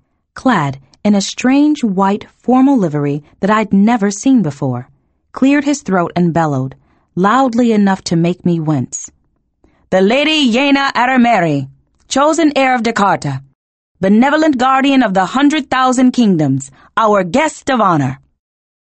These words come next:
This obliged me to stop at the top of the steps, as every eye in the room turned to me.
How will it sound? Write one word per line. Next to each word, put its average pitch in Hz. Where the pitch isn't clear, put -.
This 185
obliged 214
me 233
to 226
stop 160
at 156
the 156
top 170
of 151
the 151
steps, 135
as 175
every 254
eye 170
in 185
the 180
room 160
turned 156
to 175
me. 139